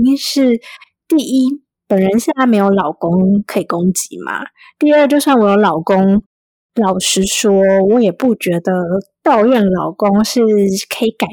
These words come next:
变结果的方式。但是我又不能直接指出这件事情，然后，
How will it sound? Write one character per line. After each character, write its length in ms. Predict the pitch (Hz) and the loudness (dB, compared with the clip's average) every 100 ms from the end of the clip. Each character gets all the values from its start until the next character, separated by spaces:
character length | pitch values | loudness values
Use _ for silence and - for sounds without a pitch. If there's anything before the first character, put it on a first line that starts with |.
| 214 | 0
变 180 | 254 | 0
结 180 | 196 160 | 0 -4
果 160 | 165 147 | -6 -6
的 80 | - | -6
方 280 | - - 208 | -8 -6 -6
式。 360 | - - - _ | -4 -6 -10 _
但 180 | 370 359 | 2 2
是 100 | 381 | 4
我 160 | 311 220 | 4 4
又 140 | 277 | 2
不 140 | 330 | 2
能 200 | 277 202 196 202 208 226 - | 2 2 2 2 2 0 -2
直 140 | - 208 | -2 0
接 200 | 220 - 240 240 240 - | 0 0 2 2 0 -4
指 200 | 170 151 | -6 -4
出 260 | - 208 | -4 -4
这 120 | 202 190 | -2 0
件 240 | 185 190 | 0 0
事 240 | - 175 | 0 -4
情， 260 | 160 - - 208 | -6 -6 -4 0
然 100 | |
后， 60 | 220 | 0